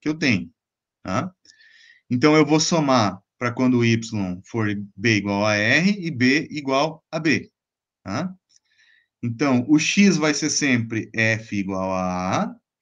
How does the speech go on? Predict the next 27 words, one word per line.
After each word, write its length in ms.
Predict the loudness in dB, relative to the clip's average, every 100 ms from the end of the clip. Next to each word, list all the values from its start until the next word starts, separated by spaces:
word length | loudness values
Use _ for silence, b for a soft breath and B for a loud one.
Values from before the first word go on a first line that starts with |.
| _ _ -14
né? 240 | -8 -8
Porque 240 | -8 -8 -6
é 60 |
o 80 | -6
que 60 | -6
eu 80 | -8
tô 100 | -6
impondo 500 | -6 -6 -4 -2 -2
aqui 200 | -4 -4
no 100 | -4
meu 380 | -4 -8 -10 -14
exercício, 760 | -12 -8 -8 -6 -4 -4 -2 -2
né? 240 | -2 -4 -10 _ _ _ _ _ _ _ _ _ _ _
E 320 | 0 2 2 0 _ -2
o 200 | 2 4
Y, 400 | 2 0 0 0 0
uma 260 | 0 2
hora 260 | 4 4 4
vai 160 | 0
ser 360 | 0 2 0 0
B 160 | 0 0
igual 260 | 0 -2
a 80 | 0
R, 560 | -2 -2 -2 0 -2 -4 -12 _ _ _ _ _ _ _ _ _ _ _
e 140 | -2 0
outra 340 | 0 0 2
hora, 560 | 4 4 2 0 -2